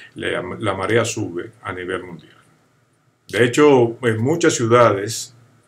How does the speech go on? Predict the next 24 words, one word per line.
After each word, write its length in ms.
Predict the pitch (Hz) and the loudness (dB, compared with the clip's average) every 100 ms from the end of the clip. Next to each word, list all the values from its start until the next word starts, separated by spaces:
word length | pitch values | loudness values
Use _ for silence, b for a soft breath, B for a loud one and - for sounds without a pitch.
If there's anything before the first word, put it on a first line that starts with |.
| - | -16
eh, 280 | 92 90 110 | -14 -12 -8
importantes 680 | 110 107 92 127 120 101 92 | -8 -6 -4 0 0 -2 -6
en 100 | 95 | -8
el 80 | 95 | -6
mundo, 400 | 127 101 - - _ b b b _ | -6 -8 -14 -20 _ b b b _
si 140 | - | -16
usted 160 | - 113 | -6 -2
se 120 | 113 | 0
fija, 560 | 117 120 117 113 95 - B B B B _ _ | 0 2 4 4 2 -2 B B B B _ _
eh, 320 | - 95 98 - - _ _ _ _ _ _ | -10 -8 -8 -12 -20 _ _ _ _ _ _
ciudades 360 | - 113 147 147 | -6 2 4 4
importantes, 640 | 127 120 110 139 127 120 | 0 -2 0 0 0 -2
importantes, 840 | 110 110 104 127 123 110 107 95 - - | -4 -6 -4 0 0 0 -6 -6 -10 -6
eh, 240 | 101 92 | -4 -4
en 60 | 98 | -8
el 140 | 98 | -4
mundo, 480 | 120 123 101 92 - _ _ _ _ _ _ | -2 0 -2 -8 -12 _ _ _ _ _ _
siempre 440 | - - 120 120 123 | -10 -2 -2 0 -2
bordean 400 | 110 - 117 113 | -2 -2 -2 -2
los 100 | - | -6
mares, 500 | 107 120 - - - | -8 -8 -12 -20 -12
tienen 240 | - 104 | -10 -8
un 120 | 98 - | -10 -14
puerto, 520 | 101 117 120 113 | -10 -8 -8 -12